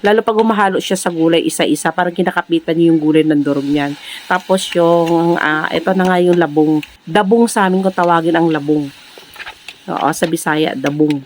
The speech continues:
Sa amin, labo. Ay, labong sa Tagalog, dabong sa Bisaya. So, bago yan,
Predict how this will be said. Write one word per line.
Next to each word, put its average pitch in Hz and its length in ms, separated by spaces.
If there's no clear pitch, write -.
Sa - 180
amin, 160 320
labo. 156 340
Ay, 214 220
labong 254 320
sa 254 140
Tagalog, 226 500
dabong 180 300
sa - 120
Bisaya. 143 540
So, 196 140
bago 214 320
yan, 190 400